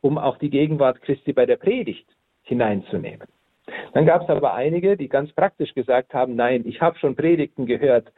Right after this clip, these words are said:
da hat man von der Gegenwart Christi nichts gespürt.“ Ja, vielleicht haben Sie auch schon mal so etwas schlechtere Predigten gehört und haben daraufhin diesen Satz, dieses „und erläutert“, wieder herausgenommen.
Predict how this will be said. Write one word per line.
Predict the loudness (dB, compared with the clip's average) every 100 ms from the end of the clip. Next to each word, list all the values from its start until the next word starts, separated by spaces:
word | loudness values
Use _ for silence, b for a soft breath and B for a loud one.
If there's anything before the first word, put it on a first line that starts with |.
| _ _
da | -2 0
hat | -2
man | -2 -2
von | 0
der | 0
Gegenwart | 2 2 2 2 2 0
Christi | -6 -6 -6
nichts | 0 0 0
gespürt.“ | -4 -4 0 0 -2 -8 _
Ja, | -8 0
vielleicht | 2 2
haben | 0 2
Sie | 2
auch | 2
schon | -2
mal | -4
so | -4 -6 -10 _ _
etwas | -6 -4 -6 -12 _ _ _ _ _ _ -10
schlechtere | 2 2 2 -6
Predigten | -4 -4 -6 -8 -2
gehört | 2 2 b b b b -4
und | 2
haben | 2 2 -2
daraufhin | -4 -4 -2 0 2 -2 _ _ _ _ -4
diesen | 0 0 0 -2 -6 _
Satz, | 0 0 _ _ _ _ 0
dieses | 0 0 0
„und | 2 2
erläutert“, | 2 0 2 2 2 0 -2 _ _
wieder | -4 -2
herausgenommen. | 0 2 0 -2 -10 -10 -16